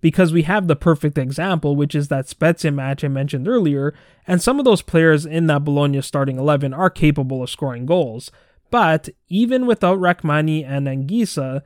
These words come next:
the cards are certainly stacked in our favor. We're playing at the Maradona, which has become a fortress once again.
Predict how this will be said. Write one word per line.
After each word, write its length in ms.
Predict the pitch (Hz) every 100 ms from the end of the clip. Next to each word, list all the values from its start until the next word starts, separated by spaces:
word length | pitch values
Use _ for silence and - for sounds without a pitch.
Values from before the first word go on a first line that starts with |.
| _ _ _
the 100 | 151
cards 340 | - 254 202
are 80 | 160
certainly 440 | - 170 156 139 131
stacked 480 | - 139 131 -
in 100 | 143
our 240 | 127 120 117
favor. 400 | - 202 151 123
We're 140 | 123
playing 320 | - 170 214
at 100 | 214
the 60 | 226
Maradona, 680 | 208 196 180 151 151 147 143
which 220 | 139 -
has 260 | 156 170
become 400 | 160 175 160 147
a 80 | 143
fortress 560 | 139 139 135 - 135 -
once 220 | 127 135
again. 400 | 131 156 160